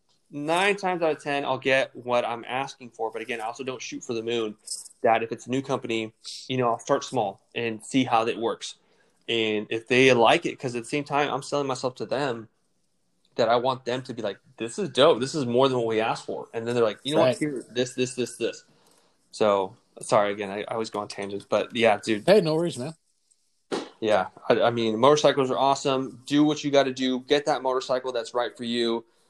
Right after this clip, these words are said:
Speaker 1: Uh, if you wanna become, you know, whether start a podcast or moto vlogging, do it. Just make what works for you.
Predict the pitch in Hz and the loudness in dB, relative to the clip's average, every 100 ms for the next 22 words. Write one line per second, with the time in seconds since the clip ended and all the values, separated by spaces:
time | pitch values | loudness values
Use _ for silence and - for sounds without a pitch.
0 | _ _ - 110 107 107 - 123 123 135 | _ _ -4 0 0 0 -6 -4 -2 -2
1 | 135 127 147 135 131 131 131 123 113 113 | -4 -6 -2 0 0 0 -4 -4 -2 -2
2 | 107 120 113 - 131 120 110 - 139 131 | -2 -2 -4 -2 -2 0 -4 -4 -2 -2
3 | 127 139 127 123 127 - 107 104 - 120 | -2 -2 0 0 -2 -6 -6 -8 -10 -4
4 | 131 135 131 127 123 127 127 127 - _ | 0 2 2 2 2 0 -6 -10 -14 _
5 | - 143 160 160 - _ _ _ _ - | -2 4 6 6 4 _ _ _ _ -10
6 | 127 117 - 117 127 143 156 151 139 139 | -6 -6 -8 -8 -2 -2 -2 -4 -6 -8
7 | - 123 127 165 220 | -10 -6 -2 0 -2